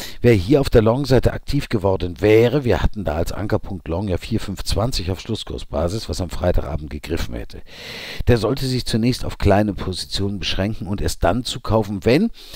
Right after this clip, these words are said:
dieses Zwischenhoch vom April ebenfalls mit Schlusskursen über viertausendfünfhundertneunzig Punkten ausreichend glaubwürdig überwunden wäre. Dann wäre Luft in Richtung dieses Dreigestirns, diese, dieser drei Tops zwischen vier sieben und viertausendsiebenhundertsiebenunddreißig, glaube ich.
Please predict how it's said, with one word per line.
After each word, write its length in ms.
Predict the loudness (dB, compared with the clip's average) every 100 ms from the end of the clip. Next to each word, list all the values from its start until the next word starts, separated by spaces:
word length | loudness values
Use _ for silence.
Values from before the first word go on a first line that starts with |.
| -16 -8
dieses 220 | -4 -4 -4
Zwischenhoch 420 | -4 -2 0 0
vom 220 | 0 -2
April 420 | -4 4 6 6 4
ebenfalls 720 | 6 6 4 2 4 4 0
mit 100 | -4
Schlusskursen 480 | -2 -4 0 -2 0
über 140 | -2
viertausendfünfhundertneunzig 1300 | 0 2 2 0 -2 -6 -6 -4 -4 -4 -6 -8 -4
Punkten 300 | -4 -4 -6
ausreichend 500 | -4 -2 -2 -4 -2
glaubwürdig 460 | -2 0 -2 -4
überwunden 500 | -6 -6 -4 -6 -4
wäre. 260 | -4 -4 -4 -12 _ _ -20 -8
Dann 180 | -6
wäre 240 | -2 -2 -4 -6 -20 -20 -4
Luft 340 | -2 -2 -4 -6 -12 -18 -18 -4
in 180 | 2 4
Richtung 340 | 2 0 -4
dieses 240 | -4 -4 0
Dreigestirns, 720 | 2 2 0 -2 -4 -4 -4
diese, 200 | -8 -8
dieser 340 | -4 -2 -2 0
drei 220 | 0 0
Tops 320 | -2 -4 -6
zwischen 260 | -8 -10 -12
vier 260 | -6 -6
sieben 360 | -4 -6 -4 -6 -10 -18 -18 -18 -2
und 360 | 2 2 2 -4 -4 -16
viertausendsiebenhundertsiebenunddreißig, 2500 | 0 2 6 4 4 -4 -6 -4 -4 -2 -4 -4 -2 -2 0 -4 -6 -8 -6 -2 0 0 -4 -6
glaube 260 | -6 -4 -4
ich. 160 | -6